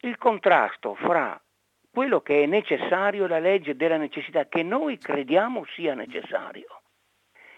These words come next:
e invece l'invito di Dio alla gratuità, al considerare che dobbiamo vivere tutti,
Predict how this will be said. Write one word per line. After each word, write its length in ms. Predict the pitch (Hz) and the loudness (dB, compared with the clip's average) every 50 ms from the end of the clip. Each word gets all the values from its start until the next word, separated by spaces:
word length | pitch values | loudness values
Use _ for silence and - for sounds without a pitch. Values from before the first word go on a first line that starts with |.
| - - _ _ _ _ _ | -20 -20 _ _ _ _ _
e 160 | - - 240 | -4 -2 0
invece 520 | 233 233 226 196 247 294 269 - - 180 156 | 0 0 -2 -2 -2 -2 -2 -2 -2 -2 -2
l'invito 880 | 143 170 196 214 214 190 165 190 254 254 233 - 165 127 90 - - _ _ | -2 -2 -4 -2 -2 -4 -2 -2 -4 -4 -4 -4 -4 -4 -4 -6 -10 _ _
di 220 | 139 123 165 170 | -12 -10 -10 -10
Dio 420 | 143 143 185 208 226 220 220 - - | -8 -8 -6 -4 -2 -2 -4 -4 -4
alla 340 | - 170 170 175 170 156 147 | -2 -2 0 2 2 2 0
gratuità, 840 | 139 131 147 151 143 - 185 180 175 156 - - 156 156 175 196 - _ _ _ _ _ _ _ _ _ _ _ _ _ _ _ _ | 0 -2 -2 -2 -4 -6 -6 -4 -4 -4 0 0 0 0 0 -2 -8 _ _ _ _ _ _ _ _ _ _ _ _ _ _ _ _
al 160 | - 170 175 | -2 -2 -2
considerare 680 | - - 180 180 170 - 196 175 170 170 190 190 175 - | -2 -2 -4 -4 -4 -2 0 2 2 2 2 0 0 -2
che 80 | - | -4
dobbiamo 380 | 147 156 147 165 170 170 165 151 | -6 -2 0 0 0 0 0 -2
vivere 360 | 151 180 160 165 147 135 123 | -2 0 0 0 0 0 -2
tutti, 480 | - - 160 175 170 - - 202 180 | -4 -6 -10 -10 -10 -10 -10 -10 -10